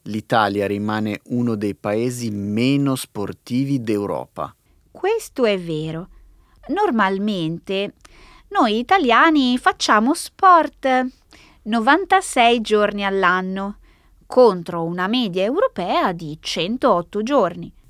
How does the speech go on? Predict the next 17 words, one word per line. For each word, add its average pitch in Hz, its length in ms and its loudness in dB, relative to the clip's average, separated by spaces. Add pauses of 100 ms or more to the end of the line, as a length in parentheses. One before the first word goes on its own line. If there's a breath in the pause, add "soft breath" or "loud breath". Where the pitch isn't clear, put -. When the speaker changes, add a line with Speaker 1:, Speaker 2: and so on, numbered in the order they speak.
(500 soft breath)
Speaker 1:
I 104 140 -8
veri 143 260 0
sportivi 202 680 -4 (300)
si - 240 -10
trovano 170 480 0
negli 113 280 -2
Stati - 360 -4
Uniti. 92 480 -6 (640 soft breath)
Scommetto 160 880 0
che 113 200 -4
loro 120 340 2
si - 240 -4
allenano 110 540 -2
almeno 143 520 0
centotrentacinque 127 1500 -2
giorni 156 320 -2
all'anno. 82 580 -6